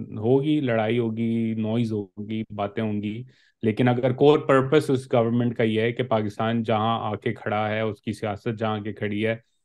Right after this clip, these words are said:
हमें ट्रूथ एंड रिकन्सिलिएशन की तरफ जाना है, हमें एक इंक्लूसिव रोड मैप देना है, हमें पाकिस्तान के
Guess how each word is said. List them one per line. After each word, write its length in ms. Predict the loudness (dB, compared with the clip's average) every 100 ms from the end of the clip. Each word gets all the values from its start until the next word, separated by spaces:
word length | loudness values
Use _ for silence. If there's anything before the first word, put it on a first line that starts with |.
| _ -6
हमें 200 | -2 0
ट्रूथ 280 | 0 0 2
एंड 120 | 0
रिकन्सिलिएशन 760 | 0 -2 -2 0 0 2 0 -2
की 80 |
तरफ 280 | -2 -2 -2
जाना 320 | -2 -2 -2
है, 180 | -2 -2
हमें 260 | -2 -4 -4
एक 140 | -4
इंक्लूसिव 440 | -6 -4 -4 -2 -2
रोड 280 | -2 -2
मैप 160 | -2 -2
देना 320 | -2 -4 -4
है, 120 | -4
हमें 280 | -4 -4 -6
पाकिस्तान 540 | -6 -6 -6 -4 -2 2
के 220 | 0